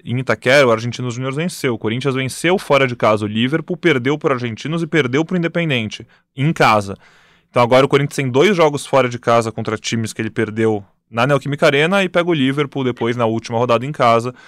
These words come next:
é, pra somar mais três pontos, se tudo correr como a lógica.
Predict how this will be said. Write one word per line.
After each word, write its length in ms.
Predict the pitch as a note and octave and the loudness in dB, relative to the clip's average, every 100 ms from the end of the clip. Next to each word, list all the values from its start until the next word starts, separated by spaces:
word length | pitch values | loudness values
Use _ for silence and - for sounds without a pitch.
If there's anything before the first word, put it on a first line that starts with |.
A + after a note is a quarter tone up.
| - - _ - | -20 -20 _ -4
é, 400 | A2+ A2 G#2 G2 - _ | 2 2 2 0 -6 _
pra 220 | G#2 F#2+ | -2 -2
somar 300 | - G#2+ G#2 | -2 -4 -4
mais 120 | G2+ | -4
três 220 | - A#2 A#2 | -4 -6 -4
pontos, 680 | A2+ G#2 A#2 A#2+ A#2+ G#2 | -4 -4 -4 -4 -4 -4
se 220 | - - | -8 -12
tudo 180 | G2+ G#2 | -10 -8
correr 240 | G#2 G#2+ G2+ | -4 -4 -2
como 160 | A2+ | 2
a 40 | C#3+ | 4
lógica. 360 | A2+ G#2 G2+ | 4 2 -4